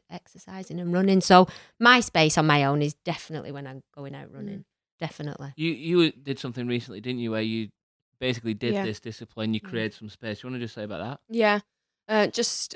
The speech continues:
Speaker 1: a couple of weeks ago, actually, so it's really fresh. And, uh, we're in the middle of this series at church.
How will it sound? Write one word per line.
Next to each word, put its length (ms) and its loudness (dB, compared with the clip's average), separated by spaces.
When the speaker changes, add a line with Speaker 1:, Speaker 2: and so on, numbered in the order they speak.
Speaker 1:
a 60 -8
couple 240 -14
of 80 -4
weeks 280 -2
ago, 140 0
actually, 340 -2
so 160 -4
it's 180 -2
really 240 0
fresh. 560 -4
And, 400 -2
uh, 180 2
we're 200 4
in 160 2
the 60 -2
middle 240 -2
of 140 -2
this 640 -2
series 580 0
at 120 -14
church. 600 -6